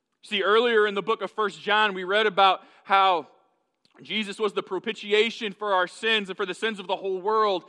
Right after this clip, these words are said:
And so the idea was that his one act was enough to cover the sins of every person that's ever lived.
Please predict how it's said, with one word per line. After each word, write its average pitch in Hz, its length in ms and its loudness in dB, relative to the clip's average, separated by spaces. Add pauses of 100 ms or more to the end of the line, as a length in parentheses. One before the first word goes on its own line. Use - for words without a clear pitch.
(160)
And 208 100 -14
so 220 80 0
the 220 140 0
idea 220 380 4
was 220 200 2
that 202 120 -2
his 196 200 -2
one 226 600 -2 (320)
act 190 760 2 (1120)
was 175 240 -4
enough 185 460 2 (1120)
to - 80 -16
cover 190 240 2
the 180 100 -2
sins 208 440 -4
of 165 100 -4
every 190 320 0
person 202 340 -6
that's 190 140 -6
ever 185 260 0
lived. 190 540 0